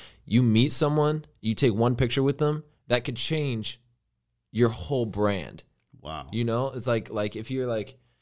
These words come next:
Speaker 1: if you go to a party and you're smoking and stuff and you get drunk with somebody, then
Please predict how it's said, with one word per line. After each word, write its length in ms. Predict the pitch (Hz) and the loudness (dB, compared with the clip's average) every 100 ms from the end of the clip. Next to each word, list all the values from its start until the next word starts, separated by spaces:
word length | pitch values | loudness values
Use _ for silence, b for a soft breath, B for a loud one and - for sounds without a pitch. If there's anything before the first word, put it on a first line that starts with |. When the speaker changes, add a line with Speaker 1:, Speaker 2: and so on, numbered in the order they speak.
| _ _ - | _ _ -4
Speaker 1:
if 80 | 110 | 4
you 60 | 143 | 8
go 180 | 147 | 10
to 60 | 139 | 8
a 80 | 113 | 6
party 480 | - 123 127 123 120 | 0 -2 2 2 2
and 80 | 113 | 0
you're 100 | 117 | -4
smoking 400 | 123 113 113 110 | -2 0 2 0
and 120 | 107 | 0
stuff 340 | - 107 107 | 4 4 4
and 120 | 113 104 | -2 -6
you 80 | |
get 140 | 104 98 | -4 0
drunk 260 | 107 107 | 2 2
with 80 | 104 | 2
somebody, 600 | - 92 85 80 82 104 - _ _ _ _ _ _ _ | 2 2 2 0 -2 -4 -10 _ _ _ _ _ _ _
then 460 | 107 107 107 104 | 2 4 4 -2